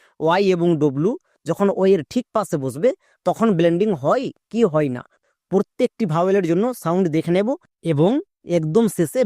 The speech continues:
ম্যাজিক টিপস আছে, ওই টিপসটা সবাইকে দেখতে হবে। চলো প্রথমে আমরা দেখে নেব ও এ। ও এ, এটা হচ্ছে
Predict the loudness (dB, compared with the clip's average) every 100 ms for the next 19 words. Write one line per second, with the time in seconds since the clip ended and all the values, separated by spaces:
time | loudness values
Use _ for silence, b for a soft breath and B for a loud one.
0 | 2 2 -2 -4 -4 -2 -4 -8 -12 _
1 | _ -4 -2 0 -2 -4 -6 -2 -2 0
2 | 0 -2 -2 -6 -10 -10 -14 _ _ -4
3 | 0 0 0 -6 0 0 2 0 0 0
4 | 0 -4 -6 _ -2 2 4 2 -2 -2
5 | -2 -10 _ _ 0 2 2 0 0 0
6 | -4 -8 -4 -4 -4